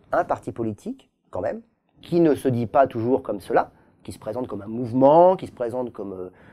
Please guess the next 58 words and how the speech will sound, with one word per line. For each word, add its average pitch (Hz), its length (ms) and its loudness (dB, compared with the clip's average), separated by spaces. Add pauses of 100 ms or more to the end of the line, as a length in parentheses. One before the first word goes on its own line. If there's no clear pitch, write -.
(120)
voilà, 139 300 2
quelque 110 240 -8
chose 127 300 -4
de, 98 160 -4
de 98 120 -6
citoyen, 113 460 -4
mais 127 100 -2
qui - 120 -4
en 113 40 0
réalité 107 440 -2
est 107 60 -2
quoi ? 151 320 0 (420)
Est 107 140 -2 (320)
un 113 80 -6
mouvement 117 360 0
politique 107 400 -4
totalement 139 420 4
dévoué 113 260 0
à - 20 2
une 117 80 -2
seule 117 140 -4
personne. 139 320 -4 (440)
Celui 131 220 -2
qui 135 80 0
a 104 40 0
poussé 135 280 -4
la 113 100 2
logique 113 280 -4
le 107 60 -2
plus 107 120 -12
loin, 165 160 2
c'est 117 140 -4
Macron. 104 340 -4
Il 135 80 2
a 107 40 6
appelé 110 140 -2
son 117 120 -6
mouvement 110 320 0
En 127 100 0
Marche, 175 320 -2 (160)
et 104 60 -8
c'est 123 160 -8
son 117 360 -6
ini-, 131 160 0
ses 123 200 -6
initiales 143 320 -2
de 131 60 0
prénom, 131 320 -4 (220)
Emmanuel 120 320 -2
Macron. 123 300 -8 (460)
Mais 92 60 -10
c'est - 140 -12
pareil 127 240 2
avec 117 200 -2
Mélenchon 110 440 -8
et 107 40 -4
Le 92 100 -6
Pen, 214 280 0